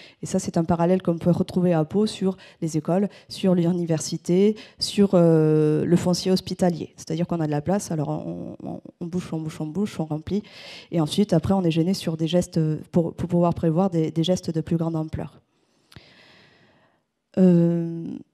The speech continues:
je vais re-, je reviens du coup sur, euh, trois idées que je voudrais que vous conserviez de, de cette intervention.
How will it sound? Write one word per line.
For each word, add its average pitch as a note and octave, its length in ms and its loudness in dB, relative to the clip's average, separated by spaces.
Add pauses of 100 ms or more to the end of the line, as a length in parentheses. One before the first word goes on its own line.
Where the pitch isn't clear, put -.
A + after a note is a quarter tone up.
je G3 160 6
vais A#3 100 6
re-, A3 260 4
je G3+ 140 2
reviens G#3+ 320 4
du F#3+ 160 -4
coup G3+ 140 -4
sur, F3 340 0
euh, E3+ 120 6 (260)
trois F#3+ 260 2
idées F#3+ 180 0
que G#3+ 120 -2
je F3 60 -4
voudrais F3 280 0
que F3+ 120 -2
vous D#3 640 -2
conserviez E3+ 680 0
de, D3+ 320 4
de D3+ 100 0
cette D3+ 200 -4
intervention. D#3+ 720 -2